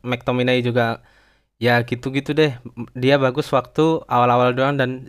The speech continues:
zamannya Mourinho yang main bertahan. Tapi kalau main menyerang, McTominay nggak bisa kayak Darren Fletcher dulu ya, yang bisa ngasih-ngasih bola panjang dan efektif.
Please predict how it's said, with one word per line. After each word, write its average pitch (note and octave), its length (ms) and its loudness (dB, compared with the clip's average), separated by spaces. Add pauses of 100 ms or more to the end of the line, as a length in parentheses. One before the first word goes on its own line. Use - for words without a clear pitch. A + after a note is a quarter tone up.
zamannya A#2 400 -2
Mourinho A#2+ 400 0
yang B2 80 0
main A#2 160 -2
bertahan. A2 480 -4
Tapi C3+ 400 -4 (400)
kalau A2 240 -2
main A#2 160 -2
menyerang, B2 720 -2
McTominay A#2+ 720 -4 (240)
nggak G#2+ 200 -4
bisa A2+ 280 -4
kayak G#2+ 420 -4
Darren A2+ 320 -2
Fletcher A2 400 -4
dulu A#2 240 -2
ya, G#2+ 240 -8 (640)
yang A2 160 -6
bisa G#2+ 240 -4
ngasih-ngasih G#2+ 800 -8
bola A2 360 -2
panjang G#2+ 600 -4 (960)
dan A2+ 400 0
efektif. A#2 500 -2